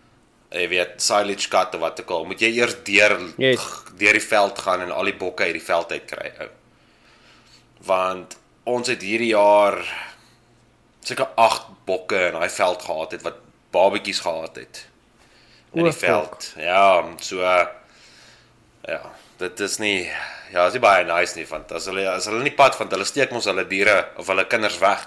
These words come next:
Speaker 1: in die
Speaker 2: Mm.
Speaker 1: bosse. Mm.
Speaker 2: Yes.
Speaker 1: So as jy met die
Speaker 2: Die
Speaker 1: swater
Speaker 2: beeste doen dit
Speaker 1: deur
Speaker 2: ook.
Speaker 1: ry, mm. As jy met swater ry, sien jy mos nie die bokkie nie.
Speaker 2: Nee.
Speaker 1: Mhm. So,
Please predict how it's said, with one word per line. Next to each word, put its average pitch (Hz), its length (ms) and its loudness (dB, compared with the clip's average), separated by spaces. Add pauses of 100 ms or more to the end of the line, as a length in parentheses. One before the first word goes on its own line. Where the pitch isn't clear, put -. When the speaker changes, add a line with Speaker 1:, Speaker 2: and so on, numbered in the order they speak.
Speaker 1:
in 147 80 0
die 175 80 8
Speaker 2:
Mm. 156 80 8
Speaker 1:
bosse. - 300 -6 (380)
Mm. 110 360 -8 (320)
Speaker 2:
Yes. 131 240 4
Speaker 1:
So 101 80 0
as 98 160 2
jy 107 80 6
met 117 140 0
die - 20 -2
Speaker 2:
Die - 60 0
Speaker 1:
swater 143 240 6
Speaker 2:
beeste 139 160 2
doen 147 100 0
dit 151 160 2
Speaker 1:
deur 135 120 4
Speaker 2:
ook. 113 100 4
Speaker 1:
ry, 127 160 -6 (260)
mm. 82 400 -14 (680)
As - 100 -8
jy 95 80 -4
met 92 160 -10
swater 127 420 4
ry, 131 360 4 (1080)
sien 101 260 -6
jy 92 80 0
mos 90 200 -6
nie 104 100 -4
die 113 160 -2
bokkie 80 320 -8
nie. 69 220 -18 (920)
Speaker 2:
Nee. 139 360 4 (300)
Speaker 1:
Mhm. 95 500 -10 (580)
So, 80 220 -8